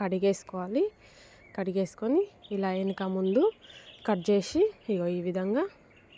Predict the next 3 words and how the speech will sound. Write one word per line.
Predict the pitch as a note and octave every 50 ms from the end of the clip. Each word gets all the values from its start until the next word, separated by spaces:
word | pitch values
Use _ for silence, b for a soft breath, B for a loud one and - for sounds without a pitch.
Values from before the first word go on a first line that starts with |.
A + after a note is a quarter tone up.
| - - - - - - - - - - - - - - - - - - - - - - - - - - - - - - - -
సన్నగా | A3 G#3 G3+ G3+ G3+ G3+ G3+ G3+ G3+ A#3+ D#4 G4 G4+ - - - G3+
ఇలా | F#3+ G3 F#3+ F#3 -
పొడుగు | - G3+ G3+ G3 G3